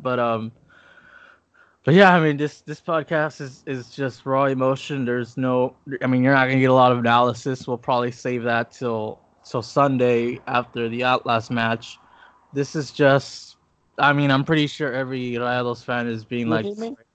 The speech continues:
Speaker 1: "Yes, I can hear you. I can hear you."
Speaker 2: I'm, I, I'm switching from headphone to headphone 'cause
Speaker 1: <laughs>
Speaker 2: I want, I wanna make clear one thing. We, Club de Fútbol Monterrey,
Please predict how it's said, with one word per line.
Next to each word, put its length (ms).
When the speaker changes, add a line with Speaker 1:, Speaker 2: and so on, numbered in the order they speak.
Speaker 1:
"Yes, 300
I 80
can 100
hear 180
you. 440
I 80
can 140
hear 180
you." 160
Speaker 2:
I'm, 140
I, 240
I'm 140
switching 460
from 280
headphone 460
to 100
headphone 400
'cause 240
Speaker 1:
<laughs> 80
Speaker 2:
I 600
want, 220
I 100
wanna 280
make 280
clear 360
one 420
thing. 240
We, 480
Club 380
de 140
Fútbol 760
Monterrey, 680